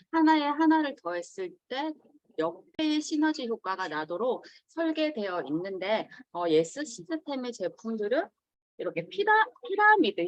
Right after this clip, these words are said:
형태로, 어, 기반이 되어 있다고 보시면 되시고, 오늘 제가 맡은 부분은 여기 두 번째, 방어와 복원을 담당하는 모나비와 피니티입니다. 피니티는 리스토어,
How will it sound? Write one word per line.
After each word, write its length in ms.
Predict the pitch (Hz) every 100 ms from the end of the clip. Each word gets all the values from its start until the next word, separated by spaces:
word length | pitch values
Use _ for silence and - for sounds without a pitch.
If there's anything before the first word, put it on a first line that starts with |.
| 214
형태로, 680 | 269 269 294 262 208 302 - _ -
어, 180 | - - _ _ - - -
기반이 460 | - 220 233 233 208
되어 200 | 180 165
있다고 460 | 156 160 160 156
보시면 420 | 175 165 156 165
되시고, 640 | 160 156 - 165 180 269 - _ _
오늘 240 | 175 180
제가 280 | 185 175 233
맡은 380 | 247 190 - 160
부분은 340 | 160 156 170
여기 180 | 175 160 160
두 160 | -
번째, 640 | 220 240 240 - 160 165 151 _ _ _ -
방어와 640 | 180 190 208 208 254 285 -
복원을 500 | 202 185 233 247 247 240
담당하는 840 | 247 320 175 330 320 277 330 262
모나비와 680 | 160 160 180 170 165 208 254 - -
피니티입니다. 720 | 294 311 294 175 139 139 131 - _ - _ _ _ _ _ _ _ _ _ 349 311 - _ 262 _
피니티는 680 | 311 302 311 - 214 247 453 - _ _ _ -
리스토어, 680 | 190 220 - 240 208 -